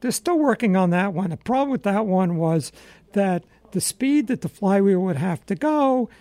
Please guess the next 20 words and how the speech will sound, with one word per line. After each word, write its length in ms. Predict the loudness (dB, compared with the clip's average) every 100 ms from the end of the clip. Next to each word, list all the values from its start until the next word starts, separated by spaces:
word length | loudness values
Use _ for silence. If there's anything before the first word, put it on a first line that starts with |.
| -20 _
is 240 | 0 0
such 400 | 0 0 -2 -2
that 160 | -2 0
it 100 | 0
would 160 | -2 -4
fly 380 | -4 0 2
apart. 540 | 0 0 -2 -2 -4 -8
<laughs> 60 | -20 -20 -10 -4 -4 -2
It 80 | -2
would 140 | 0
just, 320 | -4 -6 -12 -20 -6
it 120 | 0 2
would 180 | 0
just 240 | -2 -6 -4
fly 360 | -2 0 2
out 200 | 2 0
of 120 | -2 -4
its 160 | -6
container. 600 | -4 -4 -2 0 0 -2 -10 -20 -20 -20 -6
Uh, 360 | 0 2 0